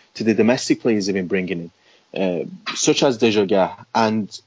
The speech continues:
uh, Shojai, who are well into their thirties, but they've been handing out three-year, four-year contracts, and to the foreign players, uh, Anthony Stokes and now, um, uh, um, Harry Forrester as well. I think they both, they both have,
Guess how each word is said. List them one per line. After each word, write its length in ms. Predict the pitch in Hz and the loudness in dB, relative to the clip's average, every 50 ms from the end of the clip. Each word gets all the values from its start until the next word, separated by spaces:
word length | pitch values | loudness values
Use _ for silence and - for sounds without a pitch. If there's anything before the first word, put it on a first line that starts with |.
| _ _ - | _ _ -6
uh, 180 | 98 98 95 | -4 -2 -2
Shojai, 440 | 92 - - 107 92 85 98 92 87 | -2 -2 -4 -4 -2 0 0 0 0
who 140 | 95 95 95 | 0 2 2
are 140 | 92 92 85 | 2 2 0
well 200 | 73 92 110 120 | 2 2 2 4
into 180 | 127 117 - 101 | 4 2 2 0
their 100 | 98 90 | -2 0
thirties, 340 | - - 95 90 - 95 - | 0 -2 -2 -2 -4 -8 -8
but 100 | - 90 | -4 -2
they've 100 | 95 90 | -2 -2
been 120 | 113 101 | -2 -2
handing 260 | - 107 104 101 98 | -2 -2 -2 -2 -2
out 180 | 98 98 - - | -2 -4 -4 -8
three-year, 540 | - 98 101 101 101 95 92 95 90 90 90 | -12 -10 -8 -6 -6 -4 -4 -6 -6 -6 -8
four-year 400 | - - 110 104 98 98 95 92 | -4 0 2 2 4 4 2 0
contracts, 720 | - - 95 95 92 - - 87 85 - - - - - _ _ _ _ _ - _ - | 0 -4 -8 -8 -8 -8 -10 -10 -12 -12 -16 -18 -18 -18 _ _ _ _ _ -14 _ 0
and 180 | - 156 170 | 0 0 2
to 80 | - - | 2 2
the 100 | 147 123 | 0 2
foreign 280 | - - 110 101 92 | 2 0 -2 -2 -4
players, 580 | - - 80 80 82 - - - - - - - - | -6 -6 -6 -6 -6 -8 -8 -10 -10 -12 -12 -12 -6
uh, 320 | - 98 95 92 90 90 - | -4 -2 0 0 -2 -2 -2
Anthony 380 | - 104 101 101 - 104 101 95 | -2 -2 -2 -2 -6 -6 -6 -4
Stokes 560 | - - - - 110 107 107 - - - - - | -4 -6 -2 0 2 2 2 0 -2 -6 -10 -10
and 100 | - 95 | -8 -6
now, 300 | 95 98 98 95 92 - - _ _ _ _ _ _ _ _ - | -2 -2 0 0 -2 -4 -8 _ _ _ _ _ _ _ _ -8
um, 680 | - 98 101 98 95 95 92 90 92 87 87 87 - - - _ _ _ _ _ - _ _ _ _ _ _ _ _ - - _ _ _ _ _ | -2 0 2 2 2 2 0 -2 -4 -8 -8 -10 -12 -16 -18 _ _ _ _ _ -20 _ _ _ _ _ _ _ _ -20 -20 _ _ _ _ _
uh, 280 | - 101 104 101 98 - - - - - | 0 2 4 4 2 2 0 -6 -12 -12
um, 640 | - - 98 101 101 101 101 98 95 95 95 95 | -6 -2 -2 0 0 0 0 0 0 0 -2 -2
Harry 340 | 95 - 113 110 110 107 107 | 0 2 2 2 2 2 0
Forrester 560 | - - 113 107 110 107 - - - 107 104 | 0 2 4 4 4 2 2 0 2 2 2
as 140 | 101 95 92 | 2 2 2
well. 260 | 107 110 113 110 95 - | 2 2 2 2 0 -4
I 40 | - | -6
think 180 | - 113 104 | -6 -4 -4
they 60 | 98 | -4
both, 580 | 95 - - 107 110 104 101 - - - - - _ | -4 0 0 2 2 2 0 -4 -12 -16 -20 -16 _
they 80 | - 101 | -4 -4
both 300 | 92 - 107 107 104 - | 0 2 2 2 2 0
have, 200 | - 104 101 | -2 -2 -2